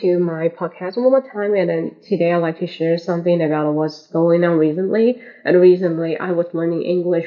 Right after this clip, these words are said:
from a blogger, um, in Bilibili. And she's a really amazing, outstanding, and relentless way of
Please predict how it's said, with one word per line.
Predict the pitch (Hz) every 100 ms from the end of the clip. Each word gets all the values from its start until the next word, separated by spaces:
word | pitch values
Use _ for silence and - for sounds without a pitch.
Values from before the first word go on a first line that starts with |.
| -
from | 175 165 160 160
a | 160 160 147 143
blogger, | 160 160 160 170 214 233 233 - - _ _ -
um, | 165 151 151 _ _ _
in | - 175
Bilibili. | 175 165 160 151 151 - - - -
And | 139
she's | - 196 180 185
a | 165
really | 156 170 170
amazing, | - 170 160 156 160 175
outstanding, | 156 156 - 160 151 160 165 170
and | 185 156
relentless | 160 160 160 170 170 165 180
way | 170 151 147
of | 156 147